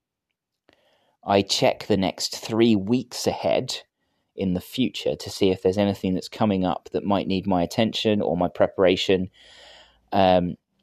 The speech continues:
in advance. And then I scrutinise the week ahead in detail, looking at every single item in my calendar to see what's on my agenda. And this is basically to inform me knowing roughly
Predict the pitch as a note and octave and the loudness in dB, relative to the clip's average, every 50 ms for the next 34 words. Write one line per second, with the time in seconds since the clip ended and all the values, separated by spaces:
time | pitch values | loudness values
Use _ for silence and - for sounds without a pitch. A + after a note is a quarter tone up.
0 | _ _ _ _ _ _ _ _ _ _ _ - - _ _ _ _ _ _ _ | _ _ _ _ _ _ _ _ _ _ _ -20 -20 _ _ _ _ _ _ _
1 | _ _ _ _ _ _ _ A2+ G2+ G2 F#2+ F2+ F#2 A2+ A#2+ B2+ C3 - - - | _ _ _ _ _ _ _ -2 -2 -2 -2 0 2 4 4 4 4 2 -2 -4
2 | - - - - _ - A2+ A2 G#2+ G#2+ G#2+ G#2+ A2 A2 - - - - - C#3 | -6 -6 -6 -4 _ 2 2 4 6 6 6 6 4 4 2 -2 -6 0 4 4
3 | C3+ B2 - - G#2+ G2+ F#2+ F#2 F2+ - - G#2 F#2 F#2+ F#2+ F2 - - F2 G2+ | 4 4 4 0 0 2 2 2 0 0 -2 0 2 2 2 2 0 -2 0 2
4 | F#2 F2 E2 - - G#2 A2 G#2 G#2 F#2+ G#2+ F#2+ F#2 F2 - F#2+ E2+ D#2 D#2+ F2 | 2 2 0 0 0 2 2 2 2 2 2 0 0 0 2 2 4 4 4 2
5 | F#2+ F#2+ F#2 - - F#2 F2+ F#2 G#2+ G#2+ G#2+ G#2+ - A2 - - A2+ G2 F#2 F2 | 0 -2 -2 -2 -4 -2 0 2 4 2 2 2 -2 -4 -2 0 0 0 0 -2
6 | E2+ D2 - F2+ F#2 F2+ - - F2 E2+ E2 E2+ E2+ E2 - - A#2+ A2+ G#2+ G2+ | -2 -2 -2 -2 -2 -2 -2 -4 -2 -2 0 0 0 0 0 2 2 2 4 2
7 | F#2+ F2+ F2+ E2+ - - - - G#2 F#2+ G2 B2+ - - - - A2+ G2 F2 E2 | 2 0 -2 -2 -4 -4 0 2 2 4 6 4 4 4 2 0 2 2 2 0
8 | D#2+ D#2+ - - E2+ E2 D#2+ D#2 - - - - - _ _ _ _ - - - | 0 0 -2 -2 -2 -2 -2 -4 -4 -6 -6 -8 -12 _ _ _ _ -20 -20 -20
9 | - _ - - G#2 A2+ A#2+ C3 C3 - B2+ A2 - A#2+ A2 A2 - A2 - - | -20 _ -6 0 2 4 4 4 4 2 0 2 4 4 4 4 2 0 -2 0
10 | - G2+ F#2+ - - G#2 F#2+ F#2 F2+ F2+ - - - - D3 A#2+ G2 E2+ E2 E2+ | 0 0 0 2 2 2 2 2 2 -2 -6 -2 4 6 6 8 8 6 4 2
11 | F2 F2 - _ _ _ _ _ _ _ - G#2 G2 G2 G2 G2 G2+ G2+ F#2+ G2 | 0 -4 -6 _ _ _ _ _ _ _ 0 0 2 2 2 4 4 4 4 4
12 | G2 G2 G2 G2+ A2+ B2 B2+ - - - - - F2+ E2 E2+ E2+ D#2 - | 2 0 -2 0 2 2 2 2 -2 -10 -4 0 2 2 2 2 0 -4